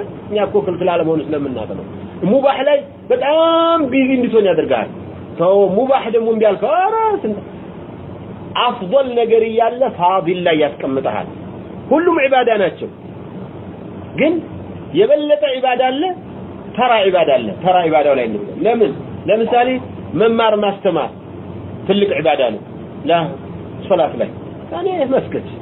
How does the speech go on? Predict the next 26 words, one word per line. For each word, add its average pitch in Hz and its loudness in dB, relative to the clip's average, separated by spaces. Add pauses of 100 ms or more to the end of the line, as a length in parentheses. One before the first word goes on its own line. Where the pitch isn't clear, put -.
(240)
መቅራት፣ 202 -2 (160)
መዝከር 190 0 (340)
ምን 285 2 (120)
ኧረ 185 2
እኔ 180 -2 (100)
ዚክር 160 -2
ስላለችብኝ፣ 143 -2 (340)
አውራር 165 2
ስላለችብኝ፣ 120 -2 (340)
ምናምን 190 2
ስላለችብኝ፣ 151 0 (100)
ኧረ 233 -6 (180)
ዲያ 170 -6 (500)
ዚክር 277 2
አትዝከር 302 2
አትለው። 359 0 (340)
ክልክል 175 2
ነው 311 4
እንዴ 277 2
ዚክር? 165 2 (600)
አይደለም። 139 0 (540)
ስለዚህ 285 2 (1800)
እንዴት 302 0
ነው 311 2
የሚጫወትበት? 269 2
አየው። 262 0